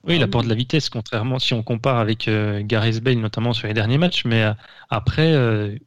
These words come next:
Speaker 1: on va dire, sur, si on regarde ce schéma tactique-là, il n'y a aucun pur finisseur. Je veux dire,
Speaker 2: C'est
Speaker 1: on
Speaker 2: ça.
Speaker 1: peut, pas à part, euh, sur les ailes, mais, euh, finalement, il n'y a aucun pur finisseur.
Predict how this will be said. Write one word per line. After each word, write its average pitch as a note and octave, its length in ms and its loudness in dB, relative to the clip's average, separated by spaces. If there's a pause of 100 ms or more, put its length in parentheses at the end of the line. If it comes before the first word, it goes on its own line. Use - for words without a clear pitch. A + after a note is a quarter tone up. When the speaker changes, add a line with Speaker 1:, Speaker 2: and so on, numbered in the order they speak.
(300)
Speaker 1:
on A#2 40 -10
va A2+ 80 -4
dire, C#3 220 -2
sur, B2 360 -4
si - 240 -4
on C3 140 -2
regarde C3+ 320 -2
ce A2+ 260 -2
schéma A#2 280 -2
tactique-là, C3+ 580 -4 (760)
il D3+ 80 -6
n'y A#2+ 60 2
a A#2 60 2
aucun C3 260 -2
pur - 340 -8
finisseur. B2+ 560 -2 (460)
Je A#2 80 -6
veux - 20 -6
dire, G#2+ 120 -2 (280)
Speaker 2:
C'est - 60 -14
Speaker 1:
on D3+ 60 -6
Speaker 2:
ça. - 160 -4
Speaker 1:
peut, A#2 100 0
pas A#2 420 0
à A2 60 0
part, A#2 320 0
euh, G#2+ 320 -2
sur - 200 -8
les D3 140 2
ailes, F3 140 2
mais, A2 160 0
euh, A2 140 -2
finalement, C3+ 340 0
il C3+ 40 2
n'y A#2 40 4
a A#2 40 2
aucun A#2 220 -2
pur B2 160 -2
finisseur. D#3+ 460 -2